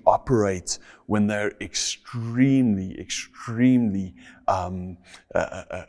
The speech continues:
uh, sleep deprived and operating, uh, under,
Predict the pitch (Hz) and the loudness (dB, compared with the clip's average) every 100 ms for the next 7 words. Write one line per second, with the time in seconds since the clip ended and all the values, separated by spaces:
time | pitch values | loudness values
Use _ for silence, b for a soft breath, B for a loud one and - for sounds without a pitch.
0 | 92 92 - - 131 131 - 110 - 107 | -14 -10 -6 0 2 2 0 -4 -4 -8
1 | 95 95 92 92 - - 95 92 - _ | -6 -8 -12 -18 -14 -8 -8 -8 -14 _
2 | _ _ _ _ _ _ 107 113 131 113 | _ _ _ _ _ _ 0 2 2 2
3 | 107 98 95 92 - B B - 95 92 | 2 -2 -6 -8 -14 B B -2 -2 -2
4 | - 104 95 98 | -6 -6 -4 -6